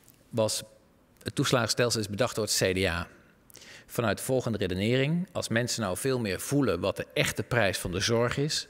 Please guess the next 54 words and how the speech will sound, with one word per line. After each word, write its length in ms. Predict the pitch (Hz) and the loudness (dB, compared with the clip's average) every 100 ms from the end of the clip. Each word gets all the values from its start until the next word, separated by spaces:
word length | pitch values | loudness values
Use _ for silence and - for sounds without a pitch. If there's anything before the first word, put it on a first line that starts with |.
| - | -8
en 100 | 104 | -6
de 120 | - - - | -6 -8 -4
echte 320 | 147 - 117 | -2 -2 -4
prijs 320 | - 110 98 | 0 0 0
van 180 | - 95 | -2 0
wonen 320 | 107 123 131 | 2 2 0
is, 400 | 135 156 - - - - - - - - | 0 0 -4 -6 -14 -20 -20 -20 -18 -8
dan 140 | 110 110 | -4 0
gaan 240 | 120 110 | 2 2
ze 80 | 107 | 0
daar 120 | 104 | 0
ook 120 | 98 | 0
bewuster 340 | 104 110 - 101 | -2 -2 -2 -2
mee 140 | 78 | -4
om. 180 | 80 87 | -4 -6
Dus 120 | 95 | -2
dan 140 | 110 | 0
blijven 360 | 101 107 98 98 | 2 2 0 -2
bijvoorbeeld, 480 | 95 101 98 95 - - - - - - - - | -4 -2 -2 -4 -12 -18 -20 -20 -20 -20 -20 -14
eh, 220 | - - | -4 -4
mensen 180 | 123 127 | -2 -4
met 100 | 113 | -2
een 60 | 101 | 2
laag 320 | 113 120 - | 2 2 0
inkomen 440 | 131 127 123 123 | 0 2 0 2
blijven 320 | 117 107 107 | 2 2 2
niet 160 | 123 127 | -2 -2
in 80 | 110 | -2
een 140 | 98 | 0
duur 240 | 117 143 110 | 2 2 2
huis 320 | 95 90 - | 2 2 0
zitten. 280 | 87 - 80 - _ _ _ _ _ _ _ _ _ _ - - _ | -2 -6 -14 -20 _ _ _ _ _ _ _ _ _ _ -20 -20 _
Dus 200 | - - | -8 -2
alles 260 | 147 147 - | 2 2 2
gaat 200 | 113 101 | -2 0
beter 300 | 127 104 92 | -2 -2 -2
werken. 340 | 120 135 117 | 0 0 0
De 60 | 95 | 0
markt 280 | 117 117 | 0 0
kan 180 | - 95 | 0 -2
ook 80 | 95 | 0
beter 260 | 113 104 87 | 0 -2 -4
zijn 160 | 87 | -4
werk 220 | 95 127 | -2 0
doen 140 | 139 147 | 0 -2
als 140 | 110 | -2
mensen 260 | 123 113 120 | -2 -2 -2
maar 140 | 98 | -2
voelen 260 | - 135 147 | -2 -2 0
wat 120 | 107 | -2
de 60 | - | -2
echte 260 | 131 131 | -4 -4
prijs 360 | - 147 101 - | -2 0 0 -2
is. 260 | 78 - | -6 -10